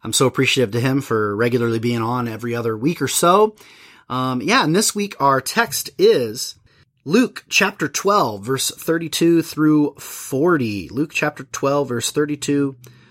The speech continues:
through forty, and that is for the ninth Sunday after Pentecost in year C. So for August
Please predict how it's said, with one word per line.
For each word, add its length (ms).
through 240
forty, 640
and 140
that 240
is 320
for 220
the 160
ninth 420
Sunday 600
after 320
Pentecost 640
in 160
year 280
C. 500
So 220
for 260
August 440